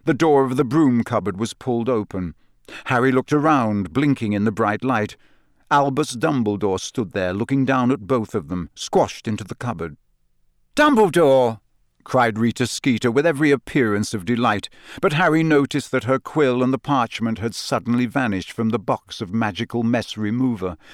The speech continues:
and Rita's clawed fingers were hastily snapping shut the clasp of her crocodile skin bag. "How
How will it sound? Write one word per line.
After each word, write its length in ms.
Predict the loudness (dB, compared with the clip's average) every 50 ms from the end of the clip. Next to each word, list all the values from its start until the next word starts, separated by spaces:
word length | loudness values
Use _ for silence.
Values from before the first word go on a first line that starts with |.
| -16 -10 -4 -2
and 140 | 0 0
Rita's 340 | 0 0 -2 -2 -4 -4 -4
clawed 420 | -6 -6 -4 -2 0 0 0 0 -2
fingers 600 | -6 -4 -2 0 0 0 2 2 0 0 -2 0
were 140 | -2 -2 0
hastily 480 | 2 0 0 -2 -2 -4 -2 -2 -2
snapping 500 | -2 -4 -8 -4 -2 -4 -2 -2 -2 -2
shut 300 | -2 -4 -4 -4 -4 -4
the 80 | -6 -10
clasp 520 | -10 -6 -4 -2 -2 -2 -2 -6 -8 -8
of 120 | -8 -6 -6
her 100 | -6 -8
crocodile 560 | -6 -6 -6 -6 -6 -6 -6 -4 -2 -2 -4
skin 300 | -6 -6 -4 -2 -2 -2
bag. 340 | -2 -2 -2 -2 -4 -6 -10 -14 -16 -14 -8
"How 460 | -2 2 4 4 6 6 4 2 0